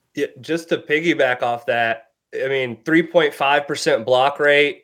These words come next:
almost a two percent steal rate. I mean, I haven't run the filters on that, but I imagine that would be a pretty, like, the names that would be in that group right now in the N B A, you'd go, "Oh man, like, that's,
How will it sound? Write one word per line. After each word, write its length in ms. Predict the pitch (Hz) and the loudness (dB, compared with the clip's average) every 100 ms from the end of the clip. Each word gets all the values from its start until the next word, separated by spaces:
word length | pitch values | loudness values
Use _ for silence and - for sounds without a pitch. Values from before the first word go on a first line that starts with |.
| _ | _
almost 400 | 131 147 151 151 | 0 4 4 0
a 40 | 123 | -10
two 260 | - 156 | -2 -2
percent 440 | 156 160 - 139 - | 0 -4 -2 -2 -2
steal 340 | - 135 143 | -4 0 2
rate. 420 | 156 160 160 - - | 2 0 -2 -4 -12
I 60 | 131 | -6
mean, 180 | 139 | -2
I 100 | 135 | -2
haven't 380 | 143 151 143 127 | 2 0 0 -2
run 320 | 127 135 139 | 0 0 0
the 80 | 131 | -4
filters 560 | - 135 139 170 160 160 | -4 0 0 0 0 0
on 160 | 165 165 | 0 2
that, 380 | 170 175 123 | 2 0 0
but 380 | 127 127 117 110 - _ _ _ - | 0 0 -2 -6 -10 _ _ _ -4
I 180 | 156 | -2
imagine 500 | 151 147 151 156 147 | 0 2 2 0 -2
that 200 | 143 147 | -2 0
would 140 | 143 131 | -2 -4
be 140 | 143 | -4
a 100 | 131 - | -4 -6
pretty, 720 | - - 170 170 170 165 160 | -20 -4 0 2 2 0 0
like, 220 | 160 147 - | 0 -2 -2
the 80 | 160 | -6
names 600 | 156 156 165 180 185 156 | -2 0 2 2 -2 -4
that 120 | 165 | -6
would 140 | 139 | -4
be 140 | 147 156 | -4 -2
in 100 | 143 | -2
that 200 | 131 117 | -4 -6
group 260 | 143 156 | -8 -2
right 180 | 156 147 | -2 0
now 220 | 156 156 | 0 0
in 60 | 151 | 0
the 120 | 131 | -2
N 160 | 143 139 | -2 -2
B 140 | 135 | 2
A, 360 | 139 147 170 165 _ _ _ | 2 4 2 -2 _ _ _
you'd 240 | 147 160 131 | -6 -4 2
go, 320 | 143 135 123 | 4 4 4
"Oh 180 | 147 123 | 2 2
man, 520 | 107 123 127 92 90 | 0 0 0 -2 -6
like, 180 | 107 104 | -8 -2
that's, 260 | - 143 | 0 0